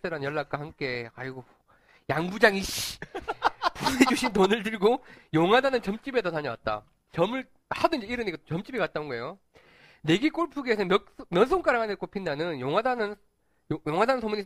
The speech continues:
자자한 점집이다. 접수한 지 수일이 걸려서야 겨우 예약이 되었다는 연락에 점집을 찾았다. 왠지 신뢰가 가는 인상인 접수원의 안내를 받아 골프 신들을 모신 사당에 들러서 <laughs>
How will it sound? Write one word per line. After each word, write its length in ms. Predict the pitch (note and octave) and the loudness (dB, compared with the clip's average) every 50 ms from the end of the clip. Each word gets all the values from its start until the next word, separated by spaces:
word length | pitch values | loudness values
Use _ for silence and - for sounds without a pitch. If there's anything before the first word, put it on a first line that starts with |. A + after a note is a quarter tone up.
| - _ | -8 _
자자한 360 | - - - - G3 G#3 A3 - | -12 -10 -2 2 2 2 2 2
점집이다. 680 | F#3 F#3+ G3 - G#3+ F3+ C#3+ C#3+ D3 B2+ G#2+ F#2+ F#2 _ _ _ - - _ _ _ _ _ _ _ | -2 -6 -6 -8 -4 0 2 2 4 2 0 -2 -8 _ _ _ -20 -20 _ _ _ _ _ _ _
접수한 400 | - F#3+ G#3 - - D4 D4 C4+ | 0 0 2 4 4 4 4 2
지 100 | A#3+ A#3 - | 0 -6 -6
수일이 340 | - - B3 C4+ D#4 E4+ D4+ | -4 -2 0 2 2 4 4
걸려서야 360 | C#4 A#3+ A#3+ A3 G#3 G3+ E3+ | 6 6 6 4 2 0 -2
겨우 280 | - - - D#3 F#3 B3+ | -2 -2 -2 0 0 2
예약이 320 | B3 F#3 F3+ F#3+ F#3 G#3 | 4 4 4 4 2 0
되었다는 320 | F#3+ G3 F#3 - F3+ D#3 D3 | 0 -2 0 -2 -2 -4 -2
연락에 340 | D3 D3 C#3+ C3 D3 G3+ G#3+ | -2 -2 -2 -4 -4 -4 -6
점집을 360 | - E3 F3+ - C4 A#3+ G#3 | -6 -8 -8 -6 -8 -8 -8
찾았다. 540 | - D#3 D#3 C#3+ - - B2 A2 G2 F#2+ _ _ _ _ _ - - - - - - _ - - - - | -6 -6 -6 -2 0 0 0 0 0 -4 _ _ _ _ _ -14 -14 -14 -16 -20 -20 _ -12 -12 -10 -6
왠지 260 | - C#3 C#3+ D#3+ F#3+ | -6 -6 -6 -6 -8
신뢰가 360 | F3+ - F#3 F3 F#3+ F#3 G3+ F#3+ | -10 -8 -4 -4 -2 -2 -2 0
가는 260 | F3+ D#3+ D3+ D3+ D3+ | -2 -2 -2 -4 -8
인상인 400 | D#3+ D#3 D3+ D#3 C#3+ D3+ F3+ F#3 | -8 -6 -4 -4 -4 -6 -8 -10
접수원의 380 | - B2+ - - F3+ F3+ E3+ | -10 -10 -8 -8 -6 -6 -6
안내를 260 | D3+ D3+ D#3+ E3 D#3 C3 | -6 -6 -6 -6 -6 -6
받아 320 | A#2 G#2+ A#2 D3+ A3+ C4+ _ _ - - - - _ _ _ - | -6 -4 -2 -2 -4 -4 _ _ -20 -20 -20 -20 _ _ _ -6
골프 360 | - D#4 F4+ F4+ - D#4+ D4 | -2 -2 -2 0 -2 -4 -4
신들을 360 | - - C#4+ C4+ C4 A#3 G#3+ | -4 -4 -4 -4 -4 -2 -2
모신 280 | F3 D3 D3 - F3 E3 | -2 -2 -2 -2 -4 -4
사당에 420 | - - - - C#4+ D4+ C4 G3+ | -6 -4 0 2 2 2 2 0
들러서 560 | - D#3+ D#3 C#3 C3 D3 D3 C#3+ B2 G#2+ G2+ - _ | -2 0 0 0 0 0 0 0 0 -4 -8 -10 _
<laughs> 1500 | - - - B2 - - D3 - - D#3 D#3+ - - - - - - - - - - - - - - - - - - _ | -6 -2 -2 2 4 6 6 8 10 8 10 10 10 8 8 6 4 2 2 0 0 0 -2 -2 -4 -4 -4 -8 -8 _